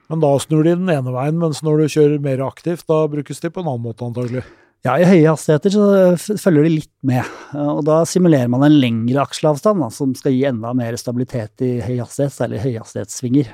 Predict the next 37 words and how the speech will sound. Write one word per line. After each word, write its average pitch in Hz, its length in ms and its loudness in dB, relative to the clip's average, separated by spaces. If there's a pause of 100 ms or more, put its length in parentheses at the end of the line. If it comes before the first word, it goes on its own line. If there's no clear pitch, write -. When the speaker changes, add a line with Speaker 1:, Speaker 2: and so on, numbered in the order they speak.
(140)
Speaker 2:
som 120 200 -12
vi 123 60 -6
har 117 140 -4
mye 127 280 2
av 110 140 -10
på 127 80 -4
autobahn 113 460 -6
i 120 80 -4
Norge. 104 260 -12 (680)
Speaker 1:
Ja, 110 240 -10
så 165 120 -6
da 185 420 2
er 147 40 -2
man 151 160 0
jo 180 240 0
litt 165 320 -2
over 127 400 0
i 180 80 2
den, 147 400 0 (320)
den 147 280 0 (220)
delen 135 540 -2
der. 139 240 0
Nå, 160 300 2 (100)
nå 170 180 -2
sier 160 220 0
jo 139 80 -2
Mercedes 131 480 -6
at 135 160 -8
de 139 60 -8
skal - 180 -6
være 131 240 -4
luxury. 131 720 -6
De 143 160 -2
har 135 320 -4
jo 139 160 -2
vært 131 220 -8
premium 131 580 0